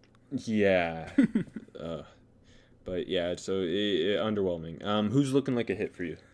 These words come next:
Speaker 2: I think I went here week one, but I'm gonna keep patting myself on the back with, uh, Michael Onwenu, 'cause he's been, uh, absolutely awesome, as we talked about. We talked about a bit pre-show. So, okay,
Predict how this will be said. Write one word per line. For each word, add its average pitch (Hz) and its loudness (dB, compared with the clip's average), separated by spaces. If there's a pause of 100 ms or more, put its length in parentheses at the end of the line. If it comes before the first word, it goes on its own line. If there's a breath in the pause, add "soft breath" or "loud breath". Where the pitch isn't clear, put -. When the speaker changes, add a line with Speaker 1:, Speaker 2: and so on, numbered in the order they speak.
(120)
Speaker 2:
I 120 -8
think 202 -2
I 269 6
went 165 2
here 160 2
week 147 -2
one, 107 -4
but 123 -2
I'm 139 2
gonna 190 4
keep 196 -4
patting 139 0
myself 120 -4
on 113 -4
the 104 -4
back 95 -12
with, 107 -10
uh, 101 -8
Michael 117 -4
Onwenu, 95 -10
'cause 113 -10
he's 180 0
been, 196 0
uh, 190 0 (840 soft breath)
absolutely 202 2
awesome, 127 -2
as 110 -12
we 139 -6
talked - -10
about. 127 -4
We 120 -8
talked 160 -4
about 160 2
a 131 -2
bit 135 -2
pre-show. 113 -4
So, 208 4
okay, 156 4